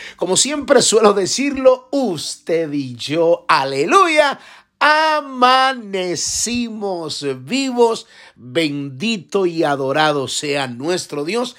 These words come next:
Creo que tenemos razones suficientes del por qué adorar, bendecir y exaltar a Papito Dios. Así que te invito a que lo hagamos.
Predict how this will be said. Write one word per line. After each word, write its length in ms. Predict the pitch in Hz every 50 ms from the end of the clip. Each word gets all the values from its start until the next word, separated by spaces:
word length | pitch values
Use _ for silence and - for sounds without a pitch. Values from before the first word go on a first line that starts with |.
| - - - - _
Creo 180 | - 147 147
que 120 | 127 139 123
tenemos 340 | - 127 135 143 143 143 139
razones 460 | 127 123 117 - - 143 139 139 -
suficientes 880 | - 120 101 113 104 98 - 123 135 139 135 120 - 131 123 117 104
del 240 | 101 120 110 107 101
por 380 | _ - 113 107 104 104 101 _ _
qué 280 | - - 156 147 139 135
adorar, 680 | 135 135 127 127 120 120 120 123 135 135 135 135 139 127 - - - - -
bendecir 720 | 135 139 135 131 117 101 113 104 - - 120 120 120 120
y 80 | 120 117
exaltar 720 | 101 - - - 120 110 107 104 92 - 120 110 110 110
a 100 | 107 -
Papito 460 | - 98 80 - 110 95 - - -
Dios. 240 | 92 90 90 - -
Así 220 | 110 95 127 123 120
que 120 | 127 120
te 100 | 123 131
invito 300 | 123 127 135 147 135 156
a 80 | 135 -
que 80 | 156
lo 140 | 151 151 151
hagamos. 460 | 156 196 226 226 208 208 208 - -